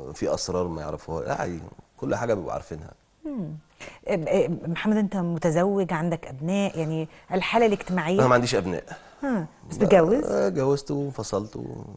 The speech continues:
Speaker 2: مم. دي والدتك أهي معاك؟
Speaker 1: آه، مظبوط. ده في ال-، في ال-، توقيع ال-، عاملة كتاب هي كاتبة هي، فده يوم توقيع
Speaker 2: آه،
Speaker 1: الكتاب.
Speaker 2: كتاب اسمه ام-، امرأة أربعينية، صح؟
Speaker 1: امرأة، لا، ده كان حاجة تانية تقريبًا.
Speaker 2: كان حاجة تانية؟
Speaker 1: آه، ده كان حاجة تانية.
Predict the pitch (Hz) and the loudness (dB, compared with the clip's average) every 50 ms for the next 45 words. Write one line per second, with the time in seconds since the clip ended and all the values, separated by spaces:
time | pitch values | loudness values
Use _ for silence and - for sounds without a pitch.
0 | - - 254 240 196 165 160 165 185 226 240 220 196 175 190 214 240 233 - - | -10 -8 -6 -4 -4 -6 -6 -4 4 8 8 10 10 8 6 4 4 0 -2 -6
1 | 139 139 175 180 180 - 185 285 320 - - - - - - - - _ _ _ | -6 -4 -4 -4 -2 -2 -4 -4 -6 -10 -18 -20 -20 -20 -20 -20 -20 _ _ _
2 | _ _ _ _ _ _ - 104 104 98 98 98 - 98 107 101 - - - - | _ _ _ _ _ _ 0 0 2 2 0 -4 -6 -6 -6 -6 -8 -12 -20 -20
3 | _ _ _ _ _ _ 98 95 117 117 113 - 117 104 104 104 101 101 98 92 | _ _ _ _ _ _ -2 0 0 0 0 -2 -4 -2 0 2 2 2 2 0
4 | - 98 95 95 90 90 85 82 80 76 73 67 69 65 - - - 101 98 90 | -2 -4 -2 0 0 0 0 0 0 -2 -4 -4 -6 -8 -8 -4 0 0 0 0
5 | - - 123 123 120 110 101 90 85 80 80 78 73 69 - - - - 50 - | 0 0 2 4 4 4 2 0 -2 -4 -4 -4 -4 -6 -6 -8 -10 -10 -12 -14
6 | - - - _ - - - - _ - - 110 - 117 117 110 104 - - 117 | -16 -18 -20 _ -20 -20 -20 -20 _ -8 -2 2 2 4 4 4 2 2 4 4
7 | 117 101 98 101 101 101 95 87 78 76 73 76 - - - _ - _ _ _ | 4 4 4 0 0 2 0 0 -2 -4 -8 -10 -14 -16 -18 _ -20 _ _ _
8 | _ - _ _ _ - 92 - 104 95 90 87 87 90 98 101 104 - - 80 | _ -20 _ _ _ -4 -2 0 0 -2 0 -2 -2 -2 -2 -4 -6 -8 -8 -8
9 | 78 73 71 71 71 73 69 73 - - - 76 80 76 90 98 92 92 104 101 | -8 -8 -8 -10 -10 -10 -12 -12 -12 -14 -14 -14 -10 -2 0 2 2 2 0 -2
10 | 95 - 85 78 - 220 226 208 - - 220 - 269 277 233 247 254 - - 269 | -2 -6 -2 4 8 8 8 8 8 4 6 8 8 8 8 6 4 4 4 4
11 | 269 240 233 226 226 220 - 202 208 214 220 247 254 247 233 175 208 208 170 202 | 6 6 8 6 6 6 6 6 6 8 8 10 10 10 10 8 8 6 4 4
12 | 180 190 202 214 190 147 123 - 220 269 - - - - - 101 - 131 127 123 | 4 6 4 4 4 4 6 6 4 4 4 0 -6 -8 -8 -8 -2 0 0 0
13 | - - - 113 113 123 120 107 147 147 139 - 131 120 107 92 82 98 82 90 | 0 -2 -8 -8 -6 -6 -6 -4 -4 -4 -2 -2 -2 -4 -4 -4 -6 -6 -8 -8
14 | 87 76 71 196 190 - - - 226 220 214 226 226 233 262 311 359 - - - | -8 -2 2 2 2 4 4 4 6 6 6 6 6 4 4 2 2 -2 -4 -4
15 | 87 98 113 104 104 127 127 123 - 98 85 73 - | -4 -4 -6 -4 -2 -2 -2 0 -2 -2 -6 -6 -8